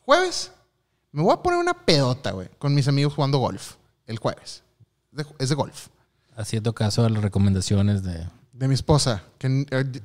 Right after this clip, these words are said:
Speaker 1: ojalá no esté viendo esto porque ella está así como que, <laughs> "Eduardo".
Speaker 2: Yo
Speaker 1: Pero bueno, es un grupo de seis amigos.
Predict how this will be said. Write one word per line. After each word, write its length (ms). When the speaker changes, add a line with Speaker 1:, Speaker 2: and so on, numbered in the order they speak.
Speaker 1:
ojalá 540
no 140
esté 160
viendo 260
esto 240
porque 400
ella 260
está 220
así 240
como 240
que, 140
<laughs> 80
"Eduardo". 500
Speaker 2:
Yo 160
Speaker 1:
Pero 100
bueno, 320
es 160
un 100
grupo 640
de 120
seis 200
amigos. 540